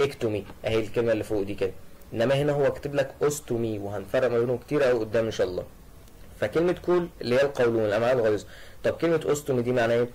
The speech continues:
كلمه اوستومي دي معناها عمل فتحه. اقول لك الامعاء الغليظه دي بتتكون من اربع اجزاء، اللي فوق ده اسمه اسندنج كولون، ده ترانسفيرز، ودوت مش عارف ديسندنج، وده كده اسمه سيجمويد كولون، وبعد كده الريكتم او المستقيم. هنفترض ان الجزء هنا اللي هو السيجمويد اللي عند رقم أربعة ده فيه مشكله، فيه كانسر ولا حاجه،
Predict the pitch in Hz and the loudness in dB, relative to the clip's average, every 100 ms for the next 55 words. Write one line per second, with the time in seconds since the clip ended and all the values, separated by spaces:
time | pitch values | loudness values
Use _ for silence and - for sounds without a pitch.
0 | - - 156 165 160 160 151 135 160 123 | -12 -4 0 0 0 -2 -2 -2 0 0
1 | 127 143 110 120 151 135 - 147 - - | 2 0 0 0 0 0 0 -2 -2 -8
2 | 98 120 123 120 104 113 123 110 123 123 | -2 0 0 0 0 0 0 0 0 -2
3 | 127 135 - 127 120 120 120 101 - 98 | -6 -10 -2 0 0 0 2 0 0 -2
4 | - - - - 123 120 143 135 131 131 | -4 -20 -8 -2 0 2 2 2 0 0
5 | 117 - 135 131 127 131 131 127 127 127 | -4 -2 -2 -2 -2 0 0 0 0 0
6 | 120 117 127 123 123 123 127 123 123 123 | 0 0 -2 -2 -2 2 2 0 -4 -4
7 | 120 - 131 127 131 - - - - 120 | -4 -4 -2 0 -2 -4 -20 -8 0 0
8 | 135 131 127 131 117 113 113 117 113 - | 2 2 0 -2 -4 -4 0 0 0 -2
9 | 95 85 - - - - 113 - 139 139 | -2 -4 -14 -20 -6 0 2 4 2 2
10 | - 127 117 110 - 104 98 110 131 175 | 0 2 2 0 -4 -4 -4 -2 -2 0
11 | 175 151 123 - 151 147 139 151 131 127 | 2 2 0 0 -2 0 -2 0 0 -2
12 | 139 - 120 123 127 110 101 95 98 123 | -2 -6 -4 0 2 2 0 0 0 -2
13 | 127 113 127 131 156 - - - 165 147 | 0 2 4 2 0 -6 -18 -4 0 0
14 | - 135 127 131 123 131 127 113 107 98 | 0 2 2 0 0 0 2 2 2 0
15 | 98 90 | -2 -4